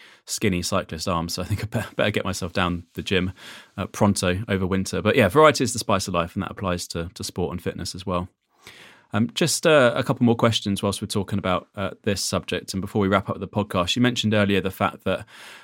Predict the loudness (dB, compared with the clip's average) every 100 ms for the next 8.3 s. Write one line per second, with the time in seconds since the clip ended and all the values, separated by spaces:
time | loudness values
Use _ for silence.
0 | -2 2 2 2 -2 0 0 0 -4 -2
1 | 0 0 -2 -8 -2 0 2 0 -2 -4
2 | -6 -2 0 0 -2 -2 -2 -2 -4 -6
3 | -8 _ _ _ _ _ _ -2 0 0
4 | 0 2 0 0 -2 2 4 6 4 2
5 | 2 0 -2 -6 -2 0 2 2 2 2
6 | 0 2 0 -2 0 0 0 -2 -2 -2
7 | -2 -8 _ _ _ _ 0 2 4 6
8 | 6 4 2